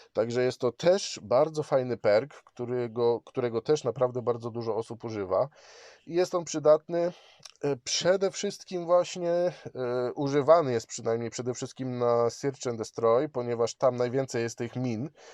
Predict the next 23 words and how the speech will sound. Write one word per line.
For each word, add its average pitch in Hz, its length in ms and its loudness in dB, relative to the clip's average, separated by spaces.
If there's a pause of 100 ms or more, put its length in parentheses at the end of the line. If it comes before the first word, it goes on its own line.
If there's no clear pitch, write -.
(280)
Mając 127 400 2
ten 113 180 0
perk, 127 220 2
po 120 120 -6
prostu 120 300 -6
można 117 240 -6
sobie 117 220 -6
chodzić 113 300 -6
po 113 140 -8
tych - 180 -12
minach 120 340 -4
i 104 80 -12
nic 113 160 -10
się 107 120 -10
nie 107 100 -6
stanie. 104 420 -2 (840)
Quick 131 240 -4
Fix. - 340 -16 (1200)
E, 175 300 8
kolejny 151 540 4
bardzo 151 340 2
mocny 147 340 -2
perk, 107 640 2